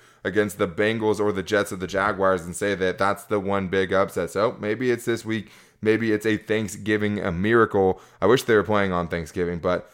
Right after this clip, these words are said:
that's neither here nor there. So have a good day, guys. Enjoy the turkey, enjoy the ham, enjoy all of the food, and most importantly, stay safe out there.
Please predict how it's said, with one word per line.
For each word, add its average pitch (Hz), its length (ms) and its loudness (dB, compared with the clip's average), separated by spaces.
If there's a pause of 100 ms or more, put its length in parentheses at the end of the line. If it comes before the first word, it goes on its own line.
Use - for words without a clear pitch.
(160)
that's 104 220 0
neither 98 320 0
here 98 280 -2
nor 92 200 0
there. 90 240 0
So 95 300 0 (260)
have 123 200 8
a 120 40 4
good 117 200 4
day, 120 180 6
guys. 107 360 4
Enjoy 110 420 2
the 110 120 -2
turkey, 110 420 -2
enjoy 101 300 0
the 104 100 -2
ham, 101 340 -4
enjoy 98 420 0
all 98 380 2
of 95 140 -2
the 101 80 -6
food, 95 320 -2
and 90 300 -4
most 104 300 -4
importantly, 95 460 -2
stay 98 380 -4
safe 98 380 -4
out 95 240 0
there. 92 320 0